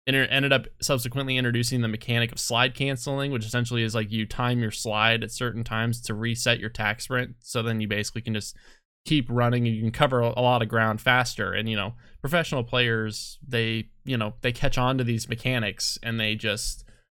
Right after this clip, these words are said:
they just, uh, they just run with them, you know, like, but that's, the professional players are gonna do that. And I don't mind that in the sense, but then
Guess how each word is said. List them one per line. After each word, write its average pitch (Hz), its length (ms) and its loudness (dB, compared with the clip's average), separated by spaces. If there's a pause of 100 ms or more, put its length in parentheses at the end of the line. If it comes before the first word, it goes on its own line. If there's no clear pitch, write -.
(1300)
they 127 140 4
just, - 440 -2
uh, 107 340 2
they 117 160 2
just 107 120 0
run 110 220 4
with 104 100 -2
them, 110 240 -8
you 110 100 -2
know, 113 100 -4
like, 113 160 -6
but 117 120 -4
that's, 123 240 0
the 123 340 0
professional 175 320 0
players 123 340 2
are 117 60 4
gonna 113 200 4
do 104 240 0
that. 165 280 2 (380)
And 127 100 2
I 123 80 4
don't 127 240 2
mind 113 320 0
that 151 80 0
in 170 80 -4
the 165 60 -2
sense, 190 260 0
but 135 240 -4
then 135 320 4